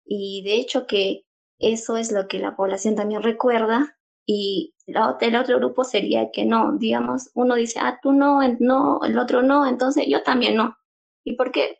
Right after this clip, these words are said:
Pues porque no, <laughs> no, no saben cómo, eh, no, no argumentan, ¿no? su respuesta.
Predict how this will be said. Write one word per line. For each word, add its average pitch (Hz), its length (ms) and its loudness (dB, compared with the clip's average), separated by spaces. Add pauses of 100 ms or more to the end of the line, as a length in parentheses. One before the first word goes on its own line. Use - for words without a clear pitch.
Pues - 300 -2
porque 220 720 -2
no, 285 280 -6 (200)
<laughs> - 200 0
no, 269 240 2
no 277 140 6
saben 226 440 -2
cómo, 220 440 -2 (460)
eh, 190 340 -2
no, 233 280 -2 (360)
no 240 120 0
argumentan, 220 540 0
¿no? 226 100 -6
su 196 120 -12
respuesta. 196 560 -8